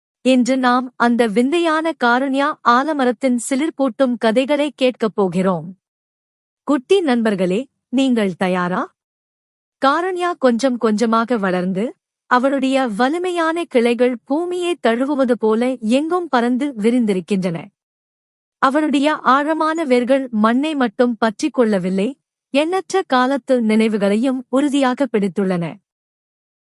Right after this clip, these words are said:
ஒரு காலத்தில் சின்னஞ்சிறு விதையாகத் தோன்றிய காருண்யா, காலச்சக்கரத்தில் உருண்டு திரண்டு இன்று ஒரு பெரிய ஆலமரமாக உயர்ந்து நிற்கிறாள்.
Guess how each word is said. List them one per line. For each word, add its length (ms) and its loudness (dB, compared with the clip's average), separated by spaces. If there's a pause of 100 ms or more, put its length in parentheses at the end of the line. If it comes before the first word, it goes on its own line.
ஒரு 280 2
காலத்தில் 600 0
சின்னஞ்சிறு 640 -2
விதையாகத் 580 0
தோன்றிய 440 0 (100)
காருண்யா, 500 0 (440)
காலச்சக்கரத்தில் 920 0
உருண்டு 500 2
திரண்டு 500 0
இன்று 400 0
ஒரு 340 2
பெரிய 380 2
ஆலமரமாக 920 0
உயர்ந்து 540 0
நிற்கிறாள். 560 -2